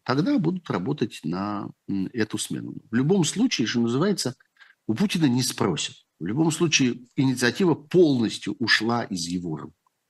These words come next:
Это факт, это видно на этом, э, визите и в его, так сказать, внешнем физическом воплощении, и в тех абсолютно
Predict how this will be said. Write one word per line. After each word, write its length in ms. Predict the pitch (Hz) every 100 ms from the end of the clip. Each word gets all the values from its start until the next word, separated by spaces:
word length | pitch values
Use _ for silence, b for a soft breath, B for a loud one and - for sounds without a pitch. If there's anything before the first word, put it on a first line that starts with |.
| _ _ _ -
Это 220 | 160 -
факт, 380 | - 98 - -
это 220 | 98 101
видно 380 | 87 127 104 85
на 320 | 85 85 80
этом, 500 | - 80 78 69 - _ _ _ _ -
э, 420 | 107 92 92 90
визите 640 | 90 101 196 - 147 117
и 280 | - 113 104
в 100 | 90
его, 420 | 90 87 90 82
так 180 | - -
сказать, 400 | - 80 76 -
внешнем 480 | - 208 - 120 95
физическом 520 | 95 180 - 139 120
воплощении, 680 | 107 110 95 - 92 87 -
и 200 | 139 113
в 100 | -
тех 380 | 107 90 -
абсолютно 540 | - - 120 123 90